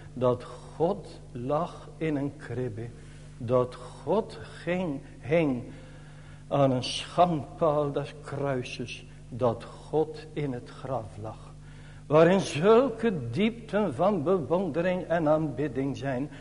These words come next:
waarvoor de eeuwigheid nodig is. Maar nu zijn wij hier samengekomen om dat met elkander te overdenken.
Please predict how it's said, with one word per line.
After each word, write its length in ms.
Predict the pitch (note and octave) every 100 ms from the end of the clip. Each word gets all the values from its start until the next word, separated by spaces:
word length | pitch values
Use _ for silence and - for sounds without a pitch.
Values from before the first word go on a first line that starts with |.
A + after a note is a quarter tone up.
| -
waarvoor 340 | - C#3+ C3+ B2+
de 140 | B2 -
eeuwigheid 840 | F#3 G3+ D3+ E3+ - F3 F3+ -
nodig 460 | E3 C#3 A#2 B2+ -
is. 400 | A#2 C3+ - - - - - - - - - -
Maar 120 | - D3
nu 120 | C3+
zijn 240 | C#3+ C#3
wij 160 | C3+ C3+
hier 200 | B2+ A#2+
samengekomen 1200 | - F3 E3+ D#3+ D3 C#3+ D3 D3+ D3 C#3 C3 B2 - - - - -
om 220 | C#3 C#3
dat 200 | B2+ C3 C3 C#3 C3 C#3
met 240 | C#3 B2+
elkander 840 | B2+ A2+ - D3+ C#3 C3 B2 B2+ -
te 240 | D#3 D#3
overdenken. 1000 | C#3 B2+ A2 A2+ A#2 C#3+ B2 A2 A#2